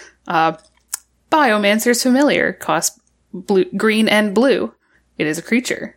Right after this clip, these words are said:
that says, "Activated abilities of creatures you control cost two less to activate.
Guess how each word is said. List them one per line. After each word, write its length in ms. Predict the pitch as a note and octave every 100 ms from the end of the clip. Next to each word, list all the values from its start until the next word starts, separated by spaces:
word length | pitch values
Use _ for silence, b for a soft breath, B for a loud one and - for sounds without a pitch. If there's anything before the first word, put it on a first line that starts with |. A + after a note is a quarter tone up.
| _ -
that 180 | -
says, 680 | - D4+ F#3+ G#3 E4 - - _ _
"Activated 540 | F3 F3 G3 F3+ F3+ F3+
abilities 520 | F3+ F3+ F3 F#3 F3+
of 140 | F#3
creatures 460 | - G3 F#3+ F#3+ F#3
you 60 |
control 540 | F#3 F#3 - G3+ D4 D#4 -
cost 420 | F#3 E3 - -
two 180 | - G3
less 260 | E3 D#3+ -
to 140 | -
activate. 580 | G#3 - A#3 A#3 A3